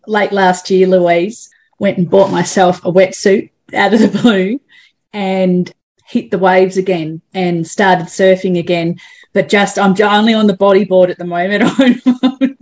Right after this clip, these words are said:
not, I'm not ready for the, the surfboard. But yeah, I'm in the water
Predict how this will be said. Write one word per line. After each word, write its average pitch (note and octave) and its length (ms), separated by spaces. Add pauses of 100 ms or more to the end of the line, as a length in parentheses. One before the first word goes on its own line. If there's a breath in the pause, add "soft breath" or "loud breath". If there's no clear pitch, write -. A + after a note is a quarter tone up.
not, - 160 (140 loud breath)
I'm G#3 140
not A#3 160
ready G#3+ 220
for G#3+ 160
the, G3 220
the F#3+ 120
surfboard. G3 640 (480 loud breath)
But G3+ 260
yeah, F#3 220
I'm F3+ 160
in A3+ 220
the G#3 80
water F#3 520